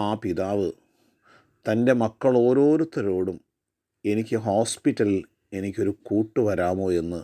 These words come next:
ഞാൻ അവരോട് ചോദിച്ചു. ആരും വരാൻ തയ്യാറല്ലാത്തതുകൊണ്ട് ഞാൻ ഒറ്റയ്ക്ക് വന്ന്, "എനിക്ക് കാഴ്ച തീരെ നഷ്ടപ്പെട്ടുകൊണ്ടിരിക്കുന്നു,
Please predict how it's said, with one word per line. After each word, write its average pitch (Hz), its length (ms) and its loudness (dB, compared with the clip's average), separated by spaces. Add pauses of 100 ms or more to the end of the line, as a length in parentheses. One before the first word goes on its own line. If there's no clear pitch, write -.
(140)
ഞാൻ 90 200 -10
അവരോട് 92 460 -2
ചോദിച്ചു. 82 520 -6 (1500)
ആരും 143 380 4
വരാൻ 101 340 2
തയ്യാറല്ലാത്തതുകൊണ്ട് 90 1200 -2 (1200)
ഞാൻ 135 240 4
ഒറ്റയ്ക്ക് 123 420 -2
വന്ന്, 95 240 2
"എനിക്ക് 104 260 -2
കാഴ്ച 104 420 -2 (200)
തീരെ 101 340 0
നഷ്ടപ്പെട്ടുകൊണ്ടിരിക്കുന്നു, 87 1200 -6